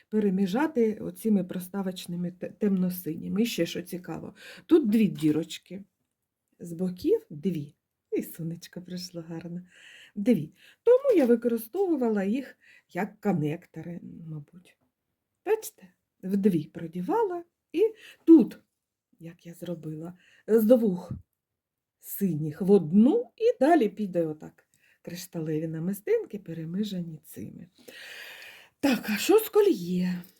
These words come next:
Що в нас з кольє? Тут, от я, е, завжди, коли починаю зйомку, я <laughs> не знаю, чим вона закінчиться.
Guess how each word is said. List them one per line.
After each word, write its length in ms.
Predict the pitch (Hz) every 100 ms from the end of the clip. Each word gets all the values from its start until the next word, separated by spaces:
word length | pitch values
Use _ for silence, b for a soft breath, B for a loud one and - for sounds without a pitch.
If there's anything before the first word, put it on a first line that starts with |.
| _
Що 260 | - - 226
в 180 | 415 285
нас 320 | 233 359 -
з 60 | -
кольє? 720 | 311 392 285 175 165 180 190 208 _ _ _ _ _ _ b b b b _
Тут, 280 | 494 539 - _ _ _ _ _ -
от 240 | 311 - -
я, 300 | 311 403 - _ _ B B B 196 B
е, 160 | 208 196 214 202
завжди, 340 | 269 254 226
коли 260 | 233 262 247
починаю 600 | 226 220 240 240 269 240
зйомку, 460 | 254 349 427 330 220
я 160 | 254
<laughs> 140 | 233 262
не 220 | 240 262
знаю, 360 | 226 311 262
чим 180 | 240 269
вона 240 | 254 269 247
закінчиться. 840 | 233 233 240 233 180 180 - 165